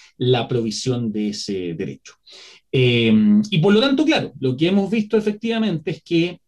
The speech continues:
hemos tenido sistemas que no proveen adecuadamente los derechos y por lo tanto, como el derecho no está garantizado, sino que lo que se garantiza es el acceso, finalmente, ¿quién puede ir a reclamarle al tribunal?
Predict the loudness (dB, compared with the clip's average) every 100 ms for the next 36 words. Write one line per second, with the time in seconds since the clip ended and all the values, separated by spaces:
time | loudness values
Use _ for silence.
0 | _ _ _ -2 0 0 0 0 -2 -4
1 | -6 -4 -4 -6 -10 _ _ _ 0 2
2 | 2 2 2 2 2 0 -2 -4 -8 -8
3 | -6 -6 -6 -8 -10 -10 -12 -12 -6 -6
4 | -4 -2 2 2 2 0 2 2 2 -2
5 | _ _ 0 4 4 4 4 2 0 0
6 | -2 -2 -2 -2 -4 -4 -4 -2 -2 -2
7 | -6 -12 -6 -4 -2 -2 -2 -4 -4 -4
8 | -6 -8 -6 -8 -4 -4 -2 -4 -4 -4
9 | -6 -6 -14 -16 _ _ _ _ 2 2
10 | 2 0 0 -2 -2 2 4 4 2 0
11 | 2 2 2 0 -4 -4 -4 -4 -6 -6
12 | -4 -6 -8 -12 -8 -8 -4 -2 0 0
13 | 0 0 -2 -6